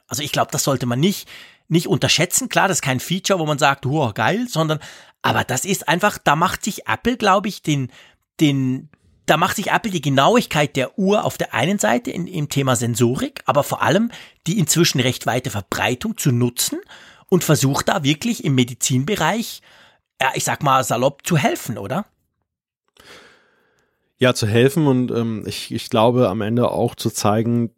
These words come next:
Speaker 2: dass diese Uhr mit ihren Möglichkeiten der Sensorik auch ernst zu nehmen
Speaker 1: Ja, genau.
Speaker 2: ist.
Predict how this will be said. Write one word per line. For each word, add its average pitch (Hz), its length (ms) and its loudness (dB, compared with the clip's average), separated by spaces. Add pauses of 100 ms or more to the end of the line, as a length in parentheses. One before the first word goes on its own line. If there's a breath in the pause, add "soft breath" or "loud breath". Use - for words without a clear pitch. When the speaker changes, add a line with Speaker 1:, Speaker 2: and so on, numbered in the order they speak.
(120)
Speaker 2:
dass - 300 -4
diese 110 440 -2
Uhr 127 400 4
mit 120 200 -4
ihren 101 240 -4
Möglichkeiten 113 840 0
der 107 140 2
Sensorik 107 560 -2
auch 98 100 -4
ernst 131 360 -2
zu 87 100 -8
nehmen 92 160 -4
Speaker 1:
Ja, 208 80 4
genau. 214 160 0
Speaker 2:
ist. - 340 -6